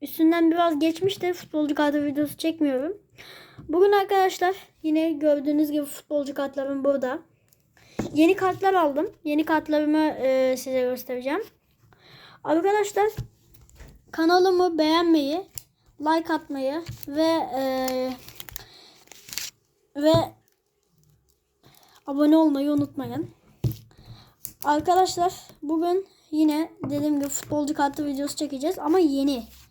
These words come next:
Yeni futbolcu kartlarımla çekeceğim. Birkaç gündür video çekmiyorum. Yani,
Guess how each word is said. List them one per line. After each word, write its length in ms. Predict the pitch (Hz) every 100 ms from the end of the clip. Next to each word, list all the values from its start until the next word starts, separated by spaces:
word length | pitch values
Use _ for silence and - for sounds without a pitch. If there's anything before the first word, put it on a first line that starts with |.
| _ _ -
Yeni 220 | 269 285
futbolcu 480 | - - 269 247 247
kartlarımla 560 | 247 233 247 240 240
çekeceğim. 520 | 233 247 247 262 370 - - - - 302
Birkaç 320 | 311 370 359
gündür 280 | 349 349 339
video 240 | 330 339
çekmiyorum. 760 | - 359 320 277 240 277 339 _ _ _ _ 302
Yani, 200 | 269